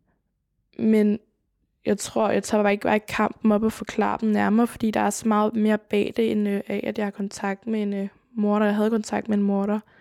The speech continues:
fordi det også præger min opvækst og min barndom, og måden, øh, jeg er på og agerer på, og dårlige oplevelser. Så det har bare været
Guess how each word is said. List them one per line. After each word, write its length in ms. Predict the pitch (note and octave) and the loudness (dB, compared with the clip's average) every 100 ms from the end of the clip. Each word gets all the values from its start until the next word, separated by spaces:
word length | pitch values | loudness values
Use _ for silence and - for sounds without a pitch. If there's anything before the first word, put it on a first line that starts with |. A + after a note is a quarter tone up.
| - - _ _ | -20 -20 _ _
fordi 220 | - G#3 | -2 0
det 140 | G3+ | 2
også 200 | G3+ G3+ | 2 0
præger 280 | - A3+ A3 | -2 0 2
min 200 | G#3+ G#3 | 2 2
opvækst 480 | G3+ G3+ A3 G#3 - | 0 0 -2 -2 -2
og 60 | |
min 140 | G3+ G3+ | -4 -4
barndom, 640 | - G3+ G3+ A3 A3 A3 | -4 -4 -2 -2 -2 -2
og 100 | G#3 | -4
måden, 420 | G3+ G#3 G#3+ A3 | -2 0 0 0
øh, 220 | G#3 G3+ | 0 0
jeg 140 | G#3 G#3 | 0 0
er 160 | G#3 G3+ | 0 -2
på 300 | - A3+ G#3+ | 0 0 0
og 80 | |
agerer 320 | G3+ - A3 G#3+ | -2 -2 -2 -2
på, 240 | - G#3+ | -2 -2
og 200 | G#3 - | 0 -2
dårlige 360 | G#3+ G#3+ A3+ G#3 | 0 0 2 0
oplevelser. 680 | G3+ A3 G#3+ G#3+ - G#3+ G#3 _ _ _ - - - - _ _ _ | -2 -2 -2 -4 -4 -6 -6 _ _ _ -20 -20 -20 -20 _ _ _
Så 160 | - G#3+ | -8 -2
det 120 | G#3+ | 0
har 60 | G#3+ | 0
bare 160 | G#3 | 0
været 600 | G#3+ G#3 G#3 G3+ G3 G3 | 2 4 4 2 0 -2